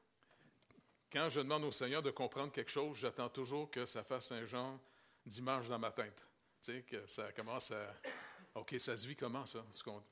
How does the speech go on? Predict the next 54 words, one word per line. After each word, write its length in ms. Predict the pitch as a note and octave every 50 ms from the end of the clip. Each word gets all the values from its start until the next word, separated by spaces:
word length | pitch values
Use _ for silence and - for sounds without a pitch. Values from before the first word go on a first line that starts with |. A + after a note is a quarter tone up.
| - - - -
sais, 140 | - C#3+ B2
quand 140 | D3 C3 A#2+
Paul 180 | - D3 C#3
dit, 140 | C3 A#2+ D#3
par 140 | - C3 A#2+
exemple, « 280 | A2+ A2+ C3+ C3 B2+ -
Ce 100 | - C3
n'est 120 | C3 B2+
pas 140 | A#2 - B2
moi 160 | B2 C3 C3+
qui 120 | - - C3+
vis, 140 | A2 C#3 C#3+
c'est 160 | - - B2
Christ 300 | - - C#3+ B2+ - -
qui 80 | C#3
vit 140 | A#2+ C3 C3 -
en 160 | B2+ A2+ A2
moi. » 260 | G#2+ A#2 A2+ A2+ A2 - - - _ _ - _ _ _ _ _ - A2
Souvent, 320 | - - - B2+ C3+ D3 C#3+
je 60 | A2+
dis 80 | A#2+
au 60 | C3 A#2+
Seigneur, « 440 | - B2 A#2 A#2+ B2 C3+ D3 C3 G#2 - -
Hey, 140 | A2+ B2 A2+
c'est, 260 | - - - G2 F#2+ - - - - - - - -
c'est 220 | - - A#2 G#2+
beau 200 | G#2 A#2 D#3 G3
ce 80 | - -
que 80 | -
Paul 240 | A#2 - C3 A#2 A2+
dit, 240 | A2+ G#2+ B2+ C3+ C3+ - -
mais 60 | G#2
ça 140 | G2+ - A2+
veut 100 | A2 A2+
dire 200 | G#2 A#2 A2 G2+
quoi, 180 | - - D3+ D#3
ça ? 160 | - B2 C3+ - - - - - _ _ _ _ _ _ - _ _ _ _ _ _ _ _ _ _ - -
Comment, 240 | - G#2+ A#2 B2 A#2+ - -
comment 200 | - A#2+ A#2+ A#2
tu 100 | - -
fais 100 | - E3
pour 180 | - - A#2 G#2+
vivre 220 | B2 C3 A#2+ A#2
en, 320 | G#2+ G#2 G#2+ B2 - -
en 120 | G#2+ G#2 G#2+
nous, 120 | B2+ D3+
Seigneur ? » 320 | C#3+ - A#2+ A2 A#2 C3 D3+ C#3
Tu 60 | -
sais. 100 | - D3 - - - - - - - - - - - - - - - - - -
Et 100 | C3 C3
puis, 220 | - - A#3+ A3
finalement, 560 | F3+ - - D3+ C#3 C#3 D3+ F#3 A3 A3+ A#3 A3+ - - - - _ _ _ _ _ - _ _ _ _ _ _ - -
en 180 | D3+ C3+ C3+
relisant 680 | C3+ F3 G#3 G#3 F#3+ E3 D3 C3 D3 D#3+ F3 F#3+ F#3+